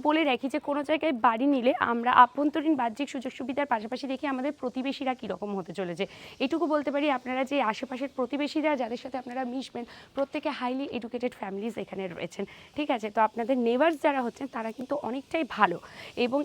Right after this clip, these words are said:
এই জায়গায় আমি দাঁড়িয়ে আরও একটা কথা বলে দিই, যেটার জন্য আপনারা অধীর আগ্রহে অপেক্ষা করছেন যে দিদি এত কিছু দেখাচ্ছে, but প্রাইসটা কেন এখনো পর্যন্ত বলছে না? কারণ আমি বললাম না, প্রাইসটা শুনে আপনারা literally চমকে যাবেন। আড়াই কাঠা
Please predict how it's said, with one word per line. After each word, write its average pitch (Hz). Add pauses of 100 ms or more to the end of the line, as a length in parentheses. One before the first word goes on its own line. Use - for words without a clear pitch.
(120)
এই 285
জায়গায় 294
আমি 285
দাঁড়িয়ে 247
আরও 247
একটা 277
কথা 240 (100)
বলে 240
দিই, 269
যেটার 240
জন্য 269 (120)
আপনারা 285 (100)
অধীর 269
আগ্রহে 269
অপেক্ষা 285
করছেন 277
যে 277 (360)
দিদি 269 (120)
এত - (120)
কিছু 311 (100)
দেখাচ্ছে, 254
but 285 (100)
প্রাইসটা -
কেন 254 (100)
এখনো 226
পর্যন্ত 220 (160)
বলছে 202
না? 240
কারণ 269
আমি 262 (100)
বললাম 277
না, 233 (100)
প্রাইসটা 233
শুনে 262
আপনারা 240 (540)
literally 320
চমকে 240 (100)
যাবেন। 233 (420)
আড়াই 254
কাঠা 320